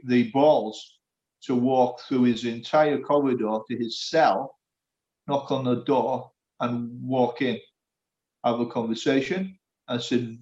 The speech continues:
"This is, this is what I've done. This is who I am." I also, and this will astound a lot of people, I already knew that they had inklings that I had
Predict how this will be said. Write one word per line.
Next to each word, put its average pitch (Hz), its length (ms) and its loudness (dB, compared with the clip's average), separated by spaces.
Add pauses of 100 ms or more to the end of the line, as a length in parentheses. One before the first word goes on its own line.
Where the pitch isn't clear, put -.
(140)
"This 165 300 2
is, 156 500 0
this 143 240 -2
is 135 140 -4
what 135 180 2
I've 123 240 -2
done. 139 240 0
This 127 200 -6
is 123 120 -4
who 127 220 0
I 123 140 4
am." 120 220 0 (720)
I 131 200 4
also, 160 680 4
and 131 180 -10
this 165 220 -6
will 131 160 0
astound 131 500 -2
a 123 60 -2
lot 120 180 -2
of - 100 -10
people, 120 460 -2 (540)
I 131 120 4
already 185 440 4
knew 160 580 2 (640)
that 127 340 2
they 139 220 4
had 131 280 0
inklings 120 720 -4 (420)
that 120 160 2
I 123 340 2
had 123 460 2